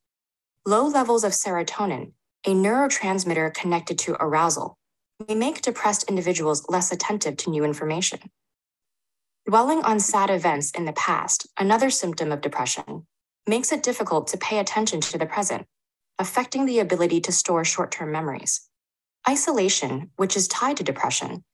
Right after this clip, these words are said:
is another memory thief. A study by the Harvard School of Public Health found that older people with high levels of social integration had a slower rate of memory decline over a six-year period. The exact reason remains unclear,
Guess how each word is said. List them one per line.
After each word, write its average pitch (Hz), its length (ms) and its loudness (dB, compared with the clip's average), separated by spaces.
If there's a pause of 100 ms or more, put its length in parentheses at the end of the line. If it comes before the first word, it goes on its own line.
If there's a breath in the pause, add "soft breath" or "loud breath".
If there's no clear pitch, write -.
(240)
is 208 120 4
another 220 360 4
memory 147 380 0
thief. 165 400 -6 (520)
A 247 80 2
study 330 360 4
by 180 160 4
the 165 300 0
Harvard 254 280 4
School 190 260 0
of 175 100 0
Public 180 420 -2
Health - 280 0 (160)
found 220 280 2
that 208 180 0
older 294 300 0
people 165 320 -2
with 151 140 -2
high 262 280 0
levels 202 400 2
of 180 120 -2
social 190 280 -4
integration 170 640 -2 (260)
had 220 120 4
a 202 80 4
slower 247 420 4
rate 202 220 2
of 175 140 -2
memory 185 260 2
decline 151 500 -4
over 190 220 0
a 190 80 2
six-year 202 480 -2
period. - 480 -4 (640)
The 214 140 4
exact 220 500 0
reason 220 260 2
remains 165 400 2
unclear, 170 600 -2